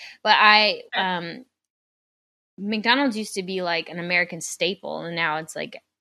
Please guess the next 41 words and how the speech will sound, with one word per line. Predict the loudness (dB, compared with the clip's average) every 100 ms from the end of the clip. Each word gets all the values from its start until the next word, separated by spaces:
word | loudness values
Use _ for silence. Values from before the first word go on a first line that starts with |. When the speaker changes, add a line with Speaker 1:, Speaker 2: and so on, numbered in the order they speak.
| _
Speaker 1:
you | -12 -10
know, | -10 -10 -14 -18 _ _ _ _ _ _ -8
junk | -8 -8
food. | -10 -10
But, | -4 -4 -6 _ -20 -20 _ _ _ -8
um, | -4 -4 -6 -8 -12 -14 -8
one | -2 0
of | 0
the | -2
things | -2 -4 -4
we |
would | -6 -6 -4
do | 0 2 4
is | 4 4
we | 0
would | -2 -4
get | -2
our | -2
cups | -4 2 4 4 0
and | -10 -8
we | -6
would | -6 -8 -12 _ _ _ _ _
put, | -4 -4 -4 _ _ _ _ _ _ _ _
like, | -6 -6 -2
every | -2 -2 -2 -4
single | -4 -6 -6
flavor | -6 -8 -8 -6
of | -6 -8
soda | -12 -10 -4 -2 -2 -6 _ _ _ _ _ _ _ _ _ _ _ _ _ _ -4
in | -2 -2
Speaker 2:
Uh, | -4 -4
yeah. | -4 -2 0 2 2 0
Speaker 1:
into | -2 -8
the | -10
cup, | -2 0 -2 -6 _ _ _ _
and | -8 -8
it |
was | -8
called | -4 -4
a | -4
suicide, | -8 -8 -6 -2 -2 -2 -6